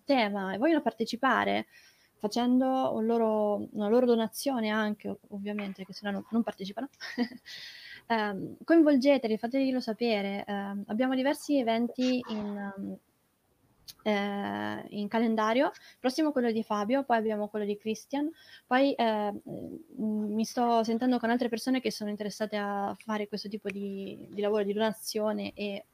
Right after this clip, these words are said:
mm, diciamo, spiegazione dei temi del digitale, quindi a maggior ragione, eh, è bellissimo vedere così tanto riscontro, però appunto anche il vostro sostegno è, è importante.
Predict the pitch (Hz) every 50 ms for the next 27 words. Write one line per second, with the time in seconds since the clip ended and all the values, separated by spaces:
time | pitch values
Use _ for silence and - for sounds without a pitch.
0 | _ _ _ - - - 190 185 190 190 - 190 190 185 185 185 185 185 185 -
1 | - 220 214 214 214 - - 240 220 208 196 202 202 - 208 208 196 196 196 208
2 | 214 247 247 320 320 320 214 196 196 190 196 - 226 208 196 - - - - -
3 | - - - - - - - 240 285 302 262 294 285 277 277 240 262 254 240 220
4 | 208 202 - - _ _ - 226 220 214 - 233 226 247 262 277 269 - 262 233
5 | 240 262 254 240 233 233 226 254 262 254 254 240 233 - - - 254 269 277 247
6 | 220 - - 240 240 208 202 202 - 226 214 - 196 202 - - - - - -
7 | - - - - 226 240 247 262 247 233 240 226 - 220 220 220 208 208 - 220
8 | - - - 220 226 220 214 208 202 214 - 202 196 196 - - 220 214 208 -
9 | - 214 214 _ - 202 196 196 202 202 - - 214 -